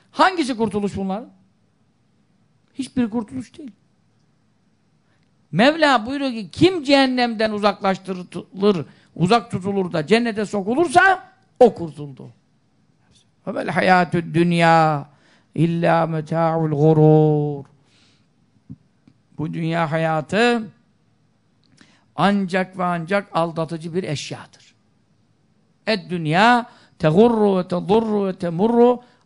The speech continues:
Aldatır, yapacağını yapar, vereceği zararı verir, sonra adamı bırakır gider. Dünya böyle,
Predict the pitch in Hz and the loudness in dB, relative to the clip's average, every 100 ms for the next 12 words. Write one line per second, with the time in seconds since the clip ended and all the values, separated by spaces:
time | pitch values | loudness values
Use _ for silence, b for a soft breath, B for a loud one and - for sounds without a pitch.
0 | - 202 226 196 165 226 233 220 208 214 | 2 2 4 -2 0 -4 -2 -4 -2 -2
1 | 202 202 202 190 170 214 240 220 b b | -2 -2 -2 -4 -2 2 2 0 b b
2 | - 208 233 202 220 190 202 190 185 175 | -2 2 4 2 -2 2 0 2 0 0
3 | 214 262 220 233 220 202 208 196 208 208 | 0 -2 -4 -6 -4 -4 -4 -4 -6 -2
4 | 185 247 196 - 285 196 214 220 220 220 | 2 4 2 0 -2 4 6 6 6 6
5 | 208 214 214 - _ _ _ _ _ _ | 2 -2 -8 -18 _ _ _ _ _ _
6 | _ _ _ _ _ _ _ _ _ _ | _ _ _ _ _ _ _ _ _ _
7 | _ _ _ _ 131 156 147 - - - | _ _ _ _ -10 -8 -10 -14 -20 -20